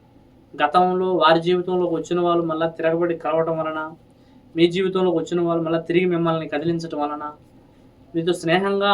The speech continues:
అన్యోన్యంగా, స్నేహంగా, అభిమానంగా ఉంటూనే మీకు విడదీయాలనుకున్నటువంటి మనుషుల వలన కూడా, ప్రేమాభిమానం ఉన్నవారు కూడా విడిపోయే ప్రమాదం ఉంది. అందులో మీరు కొంచెం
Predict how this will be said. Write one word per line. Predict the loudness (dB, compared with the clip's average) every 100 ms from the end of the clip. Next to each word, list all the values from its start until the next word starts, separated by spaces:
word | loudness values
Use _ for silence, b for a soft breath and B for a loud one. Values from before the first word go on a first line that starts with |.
| 4
అన్యోన్యంగా, | 2 0 0 -2
స్నేహంగా, | -2 -2 -2 0
అభిమానంగా | 0 0 0 -2 -2 0 0
ఉంటూనే | 0 2 2 2 2
మీకు | 0 2 0 0 -4 -14 -20 -20 -20 -20 0
విడదీయాలనుకున్నటువంటి | 2 4 6 6 6 2 -2 -4 -2 -2
మనుషుల | -2 -2 0
వలన | 2 2 0 -2
కూడా, | -2 -2 -6 _ _
ప్రేమాభిమానం | 0 4 4 4 2 0 -2 -4 -6 -6
ఉన్నవారు | -2 0 0 0
కూడా | -2
విడిపోయే | -2 -4 -6 -6
ప్రమాదం | -6 -4 -6 -6 -12
ఉంది. | -10 -12 -14 _ _ _ -20 -20 -20 -14
అందులో | -6 -2 0 0 0
మీరు | 0 -2
కొంచెం | -8 -12 -8